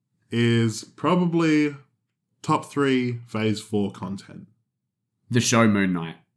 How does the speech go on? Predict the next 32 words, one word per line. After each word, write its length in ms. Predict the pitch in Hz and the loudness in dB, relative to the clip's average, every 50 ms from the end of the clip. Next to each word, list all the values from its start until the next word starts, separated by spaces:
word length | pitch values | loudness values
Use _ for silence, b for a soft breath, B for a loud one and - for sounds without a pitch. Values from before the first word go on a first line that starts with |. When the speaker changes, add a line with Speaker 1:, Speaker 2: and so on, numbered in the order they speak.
| _ _ _ _ _ - | _ _ _ _ _ -18
Speaker 1:
Yes. 340 | 82 87 - - - - - _ _ _ - | -18 -18 -16 -18 -20 -20 -20 _ _ _ -16
Speaker 2:
Wow. 360 | - 85 98 127 117 80 - - - | -10 -6 -4 -4 -4 -6 -8 -6 -4
Okay. 420 | 151 170 - 110 101 165 220 - - - | -4 0 0 2 0 0 0 -4 -4 -4
That's 200 | 240 - - - | -2 -2 -2 0
high 160 | - 226 226 | 0 0 0
praise. 500 | 226 - 185 208 165 101 87 80 - b b b b b b b _ - | 0 0 0 0 0 0 -2 -4 -6 b b b b b b b _ -2
Speaker 1:
It 120 | 208 254 | 2 4
is. 440 | 285 262 - 120 - - - - - _ _ _ _ _ _ _ _ _ _ _ _ _ _ _ _ - | 4 4 2 2 -2 -8 -14 -18 -20 _ _ _ _ _ _ _ _ _ _ _ _ _ _ _ _ -2
I 100 | 120 135 | -2 0
just, 280 | 135 151 165 147 - - | 0 0 -2 -2 -2 -4
I 80 | 127 | -6
feel 240 | 120 - 151 160 170 | -4 0 2 2 4
like 220 | 165 156 147 127 | 4 2 0 0
that 220 | 143 135 135 110 104 | 0 0 0 0 -2
show 640 | - - 139 127 123 123 120 120 117 113 110 110 107 - _ _ _ _ _ _ _ _ _ _ _ _ _ | -4 -2 -2 0 0 2 2 2 2 0 0 -4 -8 -12 _ _ _ _ _ _ _ _ _ _ _ _ _
emotionally 1000 | - 117 117 117 120 120 123 123 120 117 - 117 117 113 110 107 104 104 101 101 98 | 0 2 4 6 6 6 4 2 0 -2 -2 0 0 2 2 2 2 2 2 0 0
got 340 | 101 - 107 104 98 90 98 | -2 -4 -4 -4 -2 -2 -2
me 160 | 98 95 98 | -2 -2 0
more 320 | 101 101 104 101 98 98 | 0 0 0 0 -2 -2
than 360 | 101 101 98 98 98 98 98 - | -4 -4 -2 -2 -2 -4 -6 -8
pretty 260 | - - 113 110 107 | -10 -4 -4 -2 0
much 280 | 104 101 95 87 - 101 | 0 0 0 -2 -6 -8
everything 400 | 98 95 95 - - 92 95 92 | -8 -8 -10 -12 -10 -10 -10 -10
else. 380 | 78 67 60 - - - - - 117 | -12 -14 -16 -18 -20 -20 -20 -16 -10
You 100 | 110 104 | -6 -4
know 60 | 110 | -2
what 60 | 110 110 | -2 -2
I 40 | |
mean? 120 | 113 117 117 | 0 0 0
Like, 160 | 113 110 117 | 0 0 0
there 140 | 123 120 120 | 0 0 0
was, 380 | 117 120 117 113 - - b | 2 0 0 -2 -4 -8 b